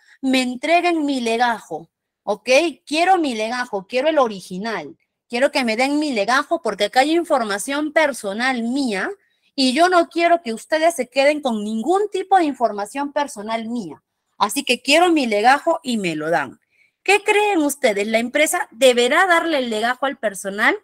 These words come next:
o no? A ver, ¿qué creen ustedes? A ver, vamos, todos, todos, todos opinamos. Por ahí nos dicen que no, que no, que sí, yo creo que sí, yo creo que no. Por ahí,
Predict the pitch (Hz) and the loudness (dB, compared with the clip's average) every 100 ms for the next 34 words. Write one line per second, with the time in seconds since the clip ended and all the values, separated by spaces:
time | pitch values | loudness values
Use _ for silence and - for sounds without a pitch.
0 | _ - 247 226 160 185 _ _ _ 185 | _ -2 -2 -2 -6 -12 _ _ _ -4
1 | 190 262 - 294 285 269 247 226 - - | -2 -2 -2 -4 0 0 0 -6 -8 -12
2 | - - - _ _ _ _ _ _ _ | -8 -8 -8 _ _ _ _ _ _ _
3 | _ _ _ _ _ _ _ _ _ _ | _ _ _ _ _ _ _ _ _ _
4 | _ _ _ _ _ - 185 254 285 277 | _ _ _ _ _ -6 0 4 4 2
5 | 214 - 311 226 - 269 254 302 302 302 | 0 0 0 0 -2 -2 -2 0 0 0
6 | 285 262 185 143 165 - _ _ _ _ | -4 -4 -4 -6 -14 -18 _ _ _ _
7 | _ - 190 185 220 214 190 202 220 214 | _ -2 2 2 0 -4 -6 -6 -6 -6
8 | 170 165 180 240 311 311 - 180 185 220 | -6 -6 -4 0 0 0 -2 -6 -4 -4
9 | 269 277 - 170 - - - 311 311 254 | -2 -4 -4 -4 -2 0 0 2 2 0
10 | 247 240 226 220 220 - 220 - - 285 | -2 -2 -4 -4 -8 -8 -4 -4 -2 -2
11 | 285 226 214 208 202 - 151 165 175 226 | -2 -2 -2 -6 -6 -10 -8 -4 -2 2
12 | 311 302 294 302 - _ - _ - 208 | 2 4 2 -2 -8 _ -20 _ -2 2
13 | 190 190 240 285 | 2 2 0 -4